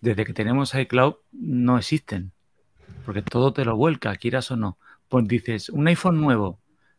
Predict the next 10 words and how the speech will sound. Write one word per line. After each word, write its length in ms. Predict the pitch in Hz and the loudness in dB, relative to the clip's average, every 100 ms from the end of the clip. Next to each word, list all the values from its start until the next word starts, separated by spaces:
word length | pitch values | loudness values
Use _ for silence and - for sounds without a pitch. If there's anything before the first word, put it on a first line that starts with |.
| _ | _
eh, 320 | 113 117 113 110 | -4 -2 -2 -4
sincro-, 480 | - 110 104 113 | -4 -4 -2 -4
o 40 | 107 | -6
sea, 240 | - 123 | -4 -2
crearon 400 | - 120 143 156 | 2 2 4 2
como 220 | - 123 135 | 0 2 2
un 120 | 151 | 2
iPhone 320 | 139 - 110 | -2 -2 -2
nuevo, 320 | 110 98 92 | 0 -2 -2
¿no? 260 | 101 135 208 | -2 -4 -6